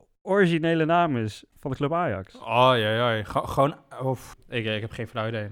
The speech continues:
Speaker 2: Is het gewoon de Amsterdamse voetbalclub? De A F C?
Speaker 1: Nee, nee, nee, nee, nee.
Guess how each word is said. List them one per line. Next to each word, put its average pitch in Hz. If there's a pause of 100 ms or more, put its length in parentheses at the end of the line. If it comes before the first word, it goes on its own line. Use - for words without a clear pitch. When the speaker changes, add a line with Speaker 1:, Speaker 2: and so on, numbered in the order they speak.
(120)
Speaker 2:
Is 131
het 139
gewoon 156
de 151
Amsterdamse 156
voetbalclub? 196 (360)
De -
A 131
F -
C? 185 (240)
Speaker 1:
Nee, 120
nee, 113
nee, 98
nee, 98
nee. 101